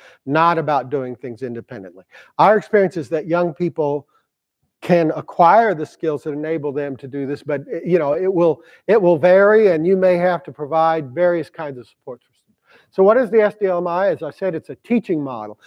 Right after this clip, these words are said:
Teaching models, the end users of teaching models are teachers. So it's teachers that we're targeting here that enables teachers to teach students to use a problem-solving strategy to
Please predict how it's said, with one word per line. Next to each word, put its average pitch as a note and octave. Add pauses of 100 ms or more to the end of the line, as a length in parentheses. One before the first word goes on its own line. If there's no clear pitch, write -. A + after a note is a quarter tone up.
(220)
Teaching G#3+
models, F3+
the D#3+
end G3+
users F#3+
of D3
teaching D#3+
models D3
are B2+
teachers. - (300)
So C3+
it's C3
teachers C#3 (360)
that D3
we're D3
targeting D3
here B2+ (420)
that E3
enables F#3 (280)
teachers G3
to E3+
teach F3+
students G#3+
to F3
use E3+
a D#3+
problem-solving E3+ (460)
strategy E3
to C#3